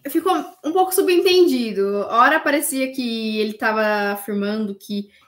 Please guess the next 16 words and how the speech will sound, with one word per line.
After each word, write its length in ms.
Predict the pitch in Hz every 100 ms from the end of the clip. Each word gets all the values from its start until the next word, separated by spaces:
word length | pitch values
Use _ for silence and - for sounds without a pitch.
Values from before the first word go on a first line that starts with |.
| _
ficaria, 600 | - 254 220 240 311 311
outra 260 | 294 285 262
hora 180 | 262 269
falando 240 | 254 269
que 140 | 277 277
sairia. 540 | - 269 254 233 196
Então, 340 | 196 220 226
assim, 420 | 277 262 208 190 - _ _ -
alguns 360 | 214 254 277
trechos 340 | 277 262 269 277
que 140 | 269
foi 760 | 262 247 233 233 226 220 214 185
destacados, 1040 | 196 196 262 - 175 - 214 226 269 240 233
né, 280 | 214 240 254
foi 100 | 220
que, 520 | 220 240 233 226 208